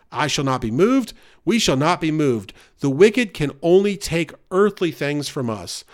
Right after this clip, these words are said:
There's nothing of spiritual value the wicked can take. Don't fear. Don't fear death. Don't feel hurt. Don't, don't, don't fear hardship. Don't fear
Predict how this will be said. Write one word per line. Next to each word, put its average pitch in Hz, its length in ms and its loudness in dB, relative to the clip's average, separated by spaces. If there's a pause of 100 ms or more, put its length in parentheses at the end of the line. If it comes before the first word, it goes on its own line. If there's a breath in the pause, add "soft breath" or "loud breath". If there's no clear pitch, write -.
(140)
There's 156 240 -4
nothing 196 260 0
of 156 120 -2
spiritual 208 580 -2
value 175 380 -2
the 151 100 0
wicked 170 380 -2
can 160 160 -4
take. 185 520 -8 (360 soft breath)
Don't 208 340 0
fear. 180 640 -4 (240 soft breath)
Don't 175 160 -4
fear 214 200 -2
death. 165 580 -4
Don't 151 180 -6
feel 190 180 -2
hurt. 180 540 -4 (360 soft breath)
Don't, 180 380 -2
don't, 175 220 -2
don't 185 180 -2
fear 202 240 -2
hardship. 175 680 -2
Don't 170 180 -2
fear 196 340 -2